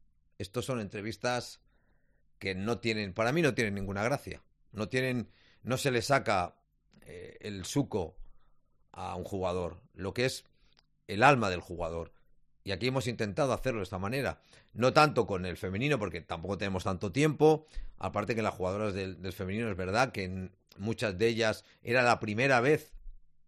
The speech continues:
la primera vez que se mostraban públicamente. Muchas de ellas lo han dicho aquí, que nunca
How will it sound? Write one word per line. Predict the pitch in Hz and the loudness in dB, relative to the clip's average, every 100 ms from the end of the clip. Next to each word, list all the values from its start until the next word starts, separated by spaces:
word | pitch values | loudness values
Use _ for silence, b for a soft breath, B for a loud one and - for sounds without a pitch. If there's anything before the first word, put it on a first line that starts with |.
| _ _ | _ _
la | 104 98 | -4 -4
primera | 95 104 131 | 0 4 6
vez | 120 135 - | 6 4 0
que | 95 | -8
se | 90 | -6
mostraban | 92 - 107 113 90 | -6 -2 0 0 0
públicamente. | 104 95 - 87 117 123 | -4 -4 -2 -2 -2 -2
Muchas | 117 104 95 87 | -4 -2 -4 -4
de | |
ellas | 107 101 | -4 -2
lo | 90 | -4
han | 92 | -6
dicho | 87 85 | -8 -10
aquí, | 78 139 | -8 -6
que | 117 | -4
nunca | 98 107 104 95 | -6 -6 -4 -4